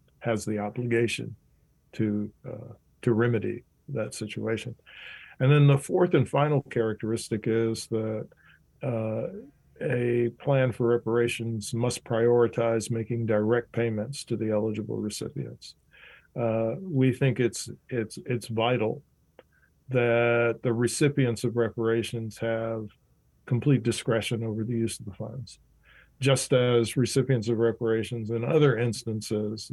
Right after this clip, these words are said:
uh, for victimi-, reparations for victimized communities have had full discretion over the use of the funds. Uh, and here I would make special note of the,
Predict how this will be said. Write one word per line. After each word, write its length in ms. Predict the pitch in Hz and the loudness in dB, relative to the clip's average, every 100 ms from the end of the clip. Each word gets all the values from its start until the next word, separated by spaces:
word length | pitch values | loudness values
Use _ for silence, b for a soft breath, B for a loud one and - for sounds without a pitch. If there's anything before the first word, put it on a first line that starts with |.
| - | -10
uh, 460 | 131 135 123 - | -10 -12 -16 -10
for 220 | - 113 120 175 - _ - | -6 -4 -6 -10 -16 _ -2
victimi-, 720 | 131 131 113 117 - 123 - - | -2 0 0 0 -2 -6 -6 -4
reparations 640 | 143 135 127 131 117 117 | 2 2 4 2 2 -2
for 160 | - 113 | -2 0
victimized 580 | 120 123 113 113 104 | 0 0 0 0 -2
communities 680 | - 120 120 113 55 - - B B B - | -4 -4 -2 -2 -4 -8 -12 B B B -2
have 140 | 123 | 2
had 280 | 131 120 107 | 4 2 2
full 240 | - 127 | 2 2
discretion 600 | 113 107 - 113 107 113 | 2 0 2 0 0 -6
over 220 | 110 107 107 | -6 -4 -2
the 120 | 117 | -2
use 280 | 113 104 - | -2 -2 -6
of 60 | |
the 80 | - | -12
funds. 500 | 101 110 110 117 - B B B B B - | -8 -6 -6 -8 -10 B B B B B -6
Uh, 360 | 110 110 107 104 - | -4 -2 -4 -4 -6
and 200 | 113 113 | -4 -4
here 380 | 104 135 120 117 | 2 4 4 2
I 200 | 117 110 | 0 -2
would 420 | 113 117 113 110 - - | 0 0 0 -2 -6 -8
make 380 | 170 120 107 | -4 -2 -2
special 400 | - - 127 135 | -4 2 2 2
note 400 | 113 113 113 123 - | 0 2 2 0 0
of 240 | 113 107 | -2 -2
the, 460 | 117 117 120 120 143 | -2 0 -2 -4 -8